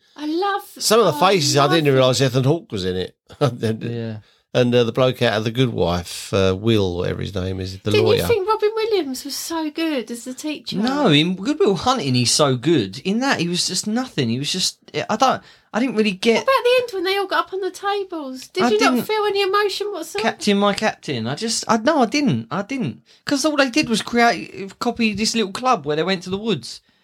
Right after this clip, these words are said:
Speaker 3: What was so bad about the club? I don't, I di-, I didn't understand what the, why were the stakes so high? I can understand the kid wanting to be an actor and then his dad saying, "No, you're going in the army."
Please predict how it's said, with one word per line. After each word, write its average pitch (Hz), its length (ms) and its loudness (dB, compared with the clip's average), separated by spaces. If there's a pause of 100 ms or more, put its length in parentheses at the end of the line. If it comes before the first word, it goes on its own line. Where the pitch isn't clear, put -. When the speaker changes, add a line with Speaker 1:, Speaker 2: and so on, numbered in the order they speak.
(260)
Speaker 3:
What 247 180 0
was 262 140 0
so 262 160 4
bad 254 280 2
about 156 220 0
the 175 80 -12
club? 226 380 -4 (480)
I 208 40 -10
don't, 247 220 2
I 202 80 2
di-, 214 220 0
I 208 100 4
didn't 233 340 2
understand 208 580 0
what 196 260 -2
the, 185 160 -4 (420)
why 220 260 4
were 220 100 -4
the 202 120 -2
stakes - 480 0
so 175 280 2
high? 147 480 -2 (200)
I 202 100 2
can 240 120 0
understand 233 440 2
the 156 60 -4
kid 139 480 0 (220)
wanting 160 280 -2
to 147 120 -8
be 151 120 4
an 151 80 2
actor 120 500 -6 (200)
and 135 140 0
then 139 140 4
his 131 140 0
dad 143 200 2
saying, 135 240 -2
"No, 135 100 -4
you're 123 140 -4
going 127 220 -4
in 120 100 -8
the 123 100 -6
army." 117 520 -6